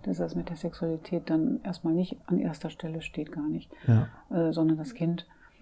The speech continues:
Speaker 1: Und, ähm, ja, sich da mal aussprechen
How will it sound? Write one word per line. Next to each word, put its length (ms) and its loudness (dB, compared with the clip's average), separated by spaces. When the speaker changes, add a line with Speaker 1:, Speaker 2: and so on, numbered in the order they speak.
Speaker 1:
Und, 440 4
ähm, 560 2
ja, 220 2
sich 180 -4
da 240 2
mal 200 2
aussprechen 1040 2